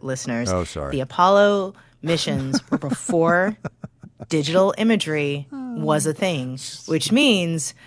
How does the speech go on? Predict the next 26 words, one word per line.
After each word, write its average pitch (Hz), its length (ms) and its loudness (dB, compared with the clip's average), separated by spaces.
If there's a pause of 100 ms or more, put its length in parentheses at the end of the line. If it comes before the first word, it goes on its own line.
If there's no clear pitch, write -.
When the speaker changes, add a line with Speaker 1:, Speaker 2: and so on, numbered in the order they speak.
(180)
Speaker 1:
those 147 320 0
photographs 151 800 4
Speaker 2:
Film. - 80 0
Right. 143 80 0
Speaker 1:
were 165 80 0
taken 160 500 -2 (100)
on 135 420 0
film, 143 280 -2
Speaker 2:
On 85 160 -2
film. 82 360 -8
Speaker 1:
which 170 260 0
is 151 160 -2
why 147 540 0
he 156 200 -4
was 143 160 -2
saying, 135 460 -2
and 151 180 -4
when 143 140 -4
Kai 156 260 -2
said 151 220 -6
they 143 100 -2
made 135 300 -4
dupes, 131 240 -6
they 139 120 -6
didn't 151 300 -6
make 139 340 -6